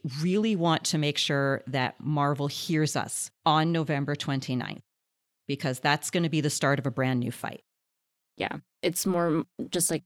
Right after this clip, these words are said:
Speaker 2: what Christina was saying earlier. This is, it's more important than ever for the fans to make their voices heard about what it is they want. And we've seen the fans online this entire time. The refrain about Charlie Cox is Daredevil has not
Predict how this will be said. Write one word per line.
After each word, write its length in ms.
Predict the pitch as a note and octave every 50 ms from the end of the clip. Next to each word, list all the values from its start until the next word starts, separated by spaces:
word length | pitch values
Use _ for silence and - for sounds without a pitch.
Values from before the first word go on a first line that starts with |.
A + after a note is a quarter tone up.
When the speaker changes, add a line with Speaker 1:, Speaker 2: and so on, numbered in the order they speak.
| _ -
Speaker 2:
what 120 | - D3+ -
Christina 320 | - C3+ - - C#3 C#3
was 140 | C3+ C#3 -
saying 200 | - C#3 C3+ -
earlier. 460 | - C#3 C3+ C3 C3 B2+ B2+ B2+ C3
This 200 | B2+ D3 - -
is, 220 | D#3+ D#3+ - - -
it's 160 | - E3+ -
more 160 | F3+ F3 E3+ E3+
important 340 | D#3+ - - D3+ F2 A2
than 140 | C#3 C3+ B2+
ever 320 | B2 C3+ B2 C3 C3 B2+ B2
for 540 | B2 - - - - D3+ C#3 C#3 C#3 C3+
the 100 | B2+ C#3+
fans 800 | C#3+ - - - D3+ C#3+ C#3 C#3 C#3 C3+ C3+ C3+ C3 B2 - - - -
to 420 | - D#3 C#3+ C3+ C3 C3 C3 C3 _ _ _ _ -
make 300 | - D3+ D#3 D#3 D#3 D#3
their 140 | - D3+ D3
voices 340 | A#2 C#3+ C#3 C3+ - B2 -
heard 380 | - - C#3+ C3+ C3+ C3+ C#3 -
about 400 | - - C#3+ C#3+ C3+ - - -
what 140 | E3+ D#3+ D#3
it 120 | D3+ -
is 120 | D3 C3
they 120 | - D3 C#3
want. 320 | B2 C3 C3 C3 C3 - -
And 160 | E3 D#3+ D#3+
we've 180 | F#3+ G#3 G#3 -
seen 400 | - - - - A3 A3+ A3+ A3
the 80 | G3+
fans 500 | F#3+ - - C#3+ C#3+ C3+ C3+ C3 C#3 B2+
online 560 | - C#3 C#3 C3+ C3+ C3+ C3 C3+ B2+ B2 C3 B2+
this 160 | C3+ - -
entire 420 | C3 C3 - - C#3 - - - -
time. 560 | - - - - - - - - E3 E3+ - _ _ _ _ -
The 220 | E3+ E3+ D#3 C3+ -
refrain 680 | E3+ E3+ D#3 - - - G3+ G3 F#3+ F#3 F#3 F3+ E3+ D#3
about 400 | C#3 D#3 D3 C#3+ C#3+ - - -
Charlie 320 | - - D3+ D3 C#3+ C#3+
Cox 460 | - - D#3 C3 C3+ C3 - - -
is 260 | - - D3+ D3+ C3+ -
Daredevil 540 | D3 C3+ C3 C3+ C#3 B2+ - C3 C3 C#3
has 220 | - - C#3 C3 C3+
not 380 | C#3+ C3+ C3 B2+ C3 C3 -